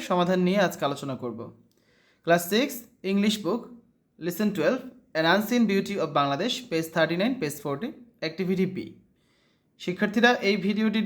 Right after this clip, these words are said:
ডেসক্রিপশনে প্রত্যেকটি ক্লাসের প্লেলিস্টের লিংক দেওয়া আছে, সেখান থেকে তোমাদের যার যে বিষয়ের ভিডিও দরকার খুব সহজেই তোমরা দেখে নিতে পারবে। Lesson twelve, An Unseen Beauty of Bangladesh, বাংলাদেশের একটি অদেখা সৌন্দর্য। তো গত ক্লাসে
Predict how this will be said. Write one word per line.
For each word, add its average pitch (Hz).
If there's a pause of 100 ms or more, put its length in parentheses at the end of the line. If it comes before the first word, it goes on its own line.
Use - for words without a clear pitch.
ডেসক্রিপশনে 214
প্রত্যেকটি 180
ক্লাসের 165 (140)
প্লেলিস্টের 170
লিংক 170
দেওয়া 139
আছে, 226 (580)
সেখান 220
থেকে 254
তোমাদের 240 (120)
যার 196
যে 208 (100)
বিষয়ের 208
ভিডিও 185
দরকার 156
খুব 190
সহজেই 175
তোমরা 160
দেখে 143
নিতে 135
পারবে। 113 (1300)
Lesson 233
twelve, 120 (240)
An 180 (100)
Unseen 226 (100)
Beauty 190
of 175
Bangladesh, 123 (220)
বাংলাদেশের 214
একটি 190 (320)
অদেখা 165 (200)
সৌন্দর্য। 139 (720)
তো - (120)
গত 185 (100)
ক্লাসে 247